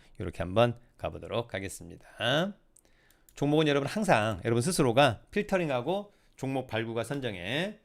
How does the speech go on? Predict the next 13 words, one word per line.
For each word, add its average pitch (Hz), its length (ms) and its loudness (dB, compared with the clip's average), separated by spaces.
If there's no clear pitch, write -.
많은 90 240 -8
시간을 131 580 -4
할애하기를 135 880 -2
기대합니다. 90 880 -6
자, 165 100 12
그럼 170 200 10
우리 170 140 8
여러분 175 220 8
가입자하고 175 640 10
오늘 165 160 6
댓글 165 220 6
다신 160 260 8
분들, 160 560 4